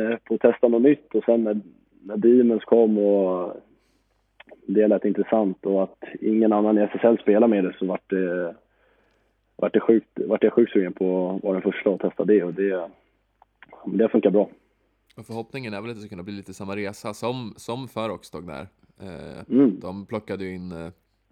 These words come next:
Speaker 2: Alex, Alex Rud för, eh, Rud, sorry, ehm,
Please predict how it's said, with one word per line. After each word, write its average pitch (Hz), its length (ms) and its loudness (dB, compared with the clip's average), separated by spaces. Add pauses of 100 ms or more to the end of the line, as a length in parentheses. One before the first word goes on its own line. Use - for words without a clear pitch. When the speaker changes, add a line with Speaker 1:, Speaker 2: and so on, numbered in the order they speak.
(520)
Speaker 2:
Alex, - 560 -14 (100)
Alex 95 280 -14
Rud 87 260 -12
för, 82 200 -12
eh, 82 60 -16 (500)
Rud, 82 280 -16 (380)
sorry, 82 320 -14 (220)
ehm, 92 840 -14